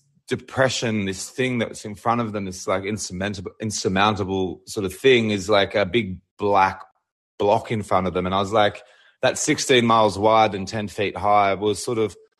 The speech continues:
how I interpreted this big thing in front of them that they couldn't get over. Um, so, but in saying that though, I wanted to say, I wanted to send in the message and say, "It's not your fault that you feel like this."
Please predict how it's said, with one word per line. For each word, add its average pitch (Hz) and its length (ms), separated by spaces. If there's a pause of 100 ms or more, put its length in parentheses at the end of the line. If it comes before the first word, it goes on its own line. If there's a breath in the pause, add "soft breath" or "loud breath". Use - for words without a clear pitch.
(520)
how 120 200
I 110 100
interpreted 101 520
this 95 160
big 98 420
thing - 380
in 104 100
front 107 200
of - 20
them 101 120
that 92 80
they 98 100
couldn't 147 240
get 113 120
over. 98 440 (440)
Um, 98 640 (840)
so, 107 600 (580)
but 127 260 (400)
in 131 140
saying 135 320
that 117 120
though, 110 120
I 110 100
wanted 123 220
to 110 60
say, - 180 (120)
I 101 60
wanted 120 220
to 107 60
send 117 240
in 107 100
the 98 60
message 110 340
and 98 120
say, 98 220
"It's 92 140
not 117 180
your 95 140
fault 107 420
that 104 80
you 98 120
feel 131 320
like 98 320
this." - 380